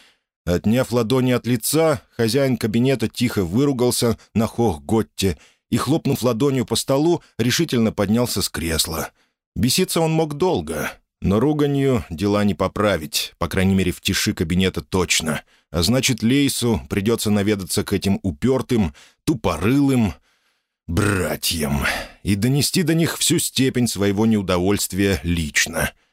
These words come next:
Глядишь, и удастся вбить в голову франконских свинособак немного ума, пока те не наломали слишком много дров.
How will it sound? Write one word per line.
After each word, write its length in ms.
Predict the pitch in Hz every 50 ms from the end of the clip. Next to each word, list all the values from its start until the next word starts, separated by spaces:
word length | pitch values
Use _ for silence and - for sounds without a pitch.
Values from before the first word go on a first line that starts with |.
| _ _ -
Глядишь, 440 | - 131 165 156 165 202 170 -
и 40 | 151
удастся 520 | 151 147 123 147 139 135 - - - 95 90
вбить 260 | 80 78 107 95 80
в 80 | 80
голову 320 | 78 95 113 107 101 98 90
франконских 800 | - - - 104 101 92 - 110 107 101 - - 98 90 -
свинособак 720 | - - 104 101 95 90 - - 98 95 92 123 123 - -
немного 360 | 92 87 90 98 101 95 104
ума, 520 | - - 104 95 90 82 80 78 78 - - - _ _ _
пока 260 | 85 82 - 90 90
те 280 | - - 120 120 117 80
не 120 | 85 92 104
наломали 520 | 107 92 90 90 87 90 95 92 87 80
слишком 380 | - - 92 87 - - 87 85
много 340 | 85 85 82 82 78 87 82
дров. 520 | 73 76 78 76 76 73 - - -